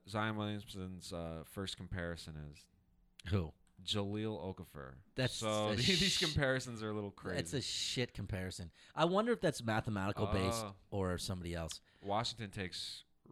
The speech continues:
Speaker 1: Ryu Hachimura.
Speaker 2: Which is a great pick. I was hoping he might fall to the Pacers at eighteen. He was a nineteen and nine, nineteen and ten guy, um,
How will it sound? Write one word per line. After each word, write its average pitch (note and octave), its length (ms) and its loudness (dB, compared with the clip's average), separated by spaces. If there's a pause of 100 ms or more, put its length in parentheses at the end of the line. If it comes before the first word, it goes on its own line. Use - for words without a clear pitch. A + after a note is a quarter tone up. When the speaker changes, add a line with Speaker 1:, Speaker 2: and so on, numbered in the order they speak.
(140)
Speaker 1:
Ryu G#2 520 0
Hachimura. F#2 600 -4
Speaker 2:
Which F#3+ 220 10
is A#3 220 6
a G3 140 8
great A#2+ 600 6
pick. A#2 420 4
I A#2+ 120 6
was C3 160 6
hoping A#2+ 300 6
he A2+ 100 6
might G#2+ 220 4
fall G#2+ 220 6
to A2 60 4
the G2+ 100 4
Pacers G#2 420 2
at F#2 100 0
eighteen. G#2+ 480 4
He G2+ 100 4
was G#2 140 4
a A2+ 60 2
nineteen G#2 640 2
and G2 240 2 (300)
nine, G2 380 0
nineteen G2 340 0
and F#2 100 2
ten G2 260 0
guy, F#2+ 380 2 (400)
um, F2+ 640 2